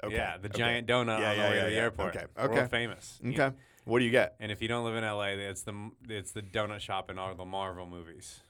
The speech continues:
Speaker 1: Oh,
Speaker 2: Yeah.
Speaker 1: okay. What do you, what do you, what do you get?
Speaker 2: Uh, first of all, you gotta get a glazed buttermilk. That
Speaker 1: Okay.
Speaker 2: is good.
Speaker 1: Okay.
Speaker 2: And then that's a cake donut, so you gotta balance that out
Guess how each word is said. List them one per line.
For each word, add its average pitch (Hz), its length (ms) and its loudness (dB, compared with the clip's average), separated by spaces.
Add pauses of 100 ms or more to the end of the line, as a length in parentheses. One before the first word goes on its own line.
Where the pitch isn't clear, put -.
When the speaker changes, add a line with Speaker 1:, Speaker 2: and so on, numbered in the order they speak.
(600)
Speaker 1:
Oh, 113 200 -8 (200)
Speaker 2:
Yeah. 92 120 -10
Speaker 1:
okay. 92 100 -8 (460)
What 110 140 2
do 113 60 0
you, 110 220 -2
what - 140 -8
do 107 80 -6
you, 101 240 -4
what 98 100 -6
do 95 80 -4
you 92 60 -12
get? 92 180 -4 (140)
Speaker 2:
Uh, 107 280 4
first - 320 -2
of 139 60 0
all, 113 180 4
you 110 120 -6
gotta 107 180 0
get 104 140 -2
a - 20 -8
glazed 117 720 0
buttermilk. 98 540 -2 (260)
That 104 180 0
Speaker 1:
Okay. 104 200 2
Speaker 2:
is 87 100 -12
good. 87 520 -8 (200)
Speaker 1:
Okay. 101 500 -2
Speaker 2:
And 123 120 -2
then 127 80 0
that's 147 200 0
a 135 60 -2
cake 226 400 0
donut, 107 380 0
so - 60 -10
you - 20 -6
gotta 120 160 0
balance 123 320 0
that 120 160 2
out 117 260 2